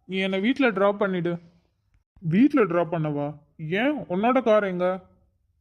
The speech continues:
வீட்ல டிராப் பண்ணுன்னு சொன்னதுக்கு ஏன்டா இத்தனை கேள்வி கேட்குற?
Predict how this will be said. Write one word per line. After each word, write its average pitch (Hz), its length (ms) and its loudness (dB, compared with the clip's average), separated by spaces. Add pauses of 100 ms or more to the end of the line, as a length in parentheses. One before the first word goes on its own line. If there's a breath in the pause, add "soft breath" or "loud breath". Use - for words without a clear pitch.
(580)
வீட்ல 233 480 4
டிராப் 196 340 2
பண்ணுன்னு 220 320 -4
சொன்னதுக்கு 185 460 -6 (120)
ஏன்டா 214 240 -2
இத்தனை 208 340 -2
கேள்வி 196 320 0
கேட்குற? 156 360 0